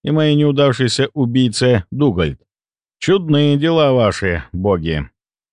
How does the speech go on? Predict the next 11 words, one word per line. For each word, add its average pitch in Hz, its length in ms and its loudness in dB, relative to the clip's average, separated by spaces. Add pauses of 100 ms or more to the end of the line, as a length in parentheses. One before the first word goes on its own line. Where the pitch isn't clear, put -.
Качнул 107 380 0
я 90 100 2
головой, 135 400 0
заводя 117 400 0
руку 123 280 -2
за 110 200 0
спину 147 480 -2
и 160 80 -6
не 151 140 0
отводя 95 380 0
взгляда 123 440 -2